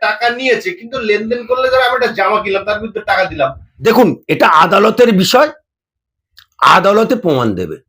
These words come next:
Speaker 2: যিনি অভিযোগ করেছেন, যার ভিত্তিতে ওনাকে গ্রেপ্তার করা হয়েছে, দিল্লির পুলিশ গ্রেপ্তার করেছে এবং তিহার জেলে আছে, অর্থাৎ এফআইআর হয়েছে, এফআইআর এর ভিত্তিতে গ্রেপ্তার হয়েছে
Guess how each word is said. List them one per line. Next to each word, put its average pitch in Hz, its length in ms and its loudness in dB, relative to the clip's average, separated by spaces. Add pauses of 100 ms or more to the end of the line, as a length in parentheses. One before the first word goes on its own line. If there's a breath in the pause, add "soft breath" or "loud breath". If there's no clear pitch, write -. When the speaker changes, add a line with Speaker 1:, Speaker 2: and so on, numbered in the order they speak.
(1040)
Speaker 2:
যিনি 151 560 2 (100)
অভিযোগ 160 380 2 (100)
করেছেন, 135 520 0 (420)
যার 156 420 2
ভিত্তিতে 226 600 0
ওনাকে 190 360 2
গ্রেপ্তার 139 460 -2
করা 160 240 -2
হয়েছে, 110 400 -2 (360 soft breath)
দিল্লির 165 440 0
পুলিশ 156 340 -2
গ্রেপ্তার 139 400 0
করেছে 131 340 0
এবং 165 220 -4
তিহার 139 340 2
জেলে 131 240 -2
আছে, 95 300 -4 (400 loud breath)
অর্থাৎ 202 320 -2 (140)
এফআইআর 196 420 0
হয়েছে, 220 380 2 (340 soft breath)
এফআইআর 185 320 2
এর 220 160 4
ভিত্তিতে 185 460 -2
গ্রেপ্তার 220 400 0
হয়েছে 226 340 0